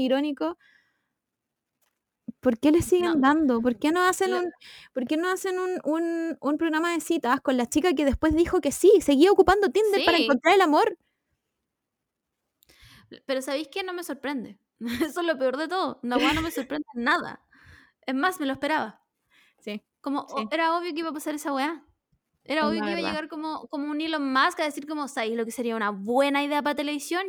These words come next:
Speaker 2: Traer a este estafador culiao y hacerle un programa de citas. Se vende".
Speaker 1: <laughs>
Speaker 2: Y vendido. <laughs> ¿Cachai? Entonces
Speaker 1: Y la gente, por morbo, va a querer ver esta weá también,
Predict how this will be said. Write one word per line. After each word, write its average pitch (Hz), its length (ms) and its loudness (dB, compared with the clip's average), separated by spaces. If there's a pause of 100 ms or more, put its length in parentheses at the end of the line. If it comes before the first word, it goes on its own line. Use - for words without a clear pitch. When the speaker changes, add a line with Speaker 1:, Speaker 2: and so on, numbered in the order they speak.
(220)
Speaker 2:
Traer 240 380 -2
a 254 40 -8
este 247 120 -14
estafador 233 440 -4
culiao 220 400 -4
y 226 60 -6
hacerle 269 480 0
un 240 40 -8
programa 226 380 -8
de 202 60 -12
citas. - 400 -18
Se 220 160 -6
vende". 208 440 -10 (200)
Speaker 1:
<laughs> - 580 -4 (440)
Speaker 2:
Y 247 60 -10
vendido. 233 420 -6 (140)
<laughs> - 140 -20
¿Cachai? 294 680 -8
Entonces 220 480 -16 (760)
Speaker 1:
Y 208 140 4
la 202 140 6
gente, 247 540 2
por 226 200 2
morbo, 233 440 4
va 233 80 2
a 233 40 2
querer 226 260 2
ver 262 140 2
esta 339 180 -4
weá 330 180 0
también, 349 300 -2